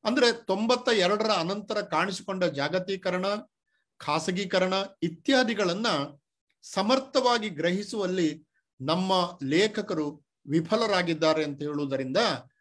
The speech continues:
ಅದನ್ನ ನಾವು, ಅದನ್ನ ನಾವು ಒಪ್ಪಿಕೊಂಡ್ರೆ ಯಾಕೆ ನಮಗೆ ಈ ಜಾಗತೀಕರಣ ಉಂಟು ಮಾಡುವಂತ ತಲ್ಲಣಗಳಿಗೆ ಭಾಷೆಯಲ್ಲಿ ಅಭಿವ್ಯಕ್ತಿಯನ್ನು ಕೊಡ್ಲಿಕ್ಕೆ ಆಗ್ಲಿಲ್ಲ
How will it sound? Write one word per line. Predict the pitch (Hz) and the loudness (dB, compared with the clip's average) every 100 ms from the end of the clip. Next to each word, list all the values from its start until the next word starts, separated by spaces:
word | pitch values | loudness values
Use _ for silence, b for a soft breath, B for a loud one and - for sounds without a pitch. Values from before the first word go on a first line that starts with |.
| _ | _
ಅದನ್ನ | 151 180 220 | -4 -2 0
ನಾವು, | 220 196 190 180 170 170 - | 2 4 4 2 0 -4 -6
ಅದನ್ನ | 160 196 202 | -6 -4 -4
ನಾವು | 185 160 | 0 2
ಒಪ್ಪಿಕೊಂಡ್ರೆ | 143 175 269 269 202 139 139 185 185 _ _ - | 0 0 2 2 2 0 0 -2 -6 _ _ -4
ಯಾಕೆ | 160 202 247 277 | 4 4 4 0
ನಮಗೆ | 220 208 233 214 180 - _ - | -2 -2 0 0 0 -6 _ -6
ಈ | 175 | -6
ಜಾಗತೀಕರಣ | 151 170 202 220 233 226 202 208 | 0 2 2 -2 -4 -4 -2 0
ಉಂಟು | 190 180 196 | 0 0 -2
ಮಾಡುವಂತ | 202 196 185 180 180 | 0 2 2 0 -2
ತಲ್ಲಣಗಳಿಗೆ | 175 151 185 185 175 170 180 156 135 _ _ - | -2 -2 0 0 0 0 2 0 -2 _ _ -12
ಭಾಷೆಯಲ್ಲಿ | 117 180 240 233 214 196 | 2 4 4 2 0 -2
ಅಭಿವ್ಯಕ್ತಿಯನ್ನು | 185 143 175 196 180 185 170 | -2 -2 -2 -2 -2 -4 -4
ಕೊಡ್ಲಿಕ್ಕೆ | 165 160 160 156 | -4 -4 -4 -2
ಆಗ್ಲಿಲ್ಲ | 131 160 185 190 160 | 0 2 2 0 2